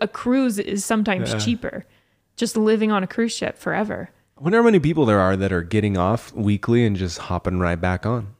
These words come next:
Speaker 1: Is there a special door? Do they have to go through the line every time?
Speaker 2: Probably.
Speaker 1: Like, the, if they're customs line?
Speaker 2: I don't know. That's living, baby. L I V I N, living.
Speaker 1: Living.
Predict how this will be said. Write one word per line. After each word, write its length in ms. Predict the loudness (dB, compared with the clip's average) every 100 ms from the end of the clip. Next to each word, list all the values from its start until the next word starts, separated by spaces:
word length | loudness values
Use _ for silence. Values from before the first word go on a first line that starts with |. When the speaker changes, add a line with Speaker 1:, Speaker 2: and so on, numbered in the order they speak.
| _ _ _ -8
Speaker 1:
Is 120 | -2
there 140 | 0
a 40 | 0
special 420 | -4 -6 -4 -4
door? 280 | -2 -2 -2
Do 100 | 0
they 100 | -2
have 160 | -4 -4
to 100 | -6
go 220 | -4 -6
through 280 | -4 -4 -2
the 100 | -4
line 340 | -4 -2 -2 -4
every 260 | -6 -6
time? 460 | -6 -8 -6 -6 -6
Speaker 2:
Probably. 460 | -8 -4 -4 -4 -6
Speaker 1:
Like, 100 | -6
the, 100 | -6
if 260 | -8 -10 _
they're 120 | -12
customs 540 | -10 -12 -8 -4 -2 -2
line? 340 | -2 -2 -4 _ -18 -16 -16 -18 -10 -4
Speaker 2:
I 140 | -4
don't 80 | -2
know. 300 | -2 -4 -6
That's 160 | -8 -4
living, 320 | -2 -2 -4
baby. 300 | -4 -4 -6 -12 _ _
L 200 | 0 2
I 200 | 2 0
V 260 | 0 0 0
I 200 | -2 -2
N, 280 | 0 0 0
living. 260 | -2 -4 -12 -12
Speaker 1:
Living. 400 | -10 -8 -8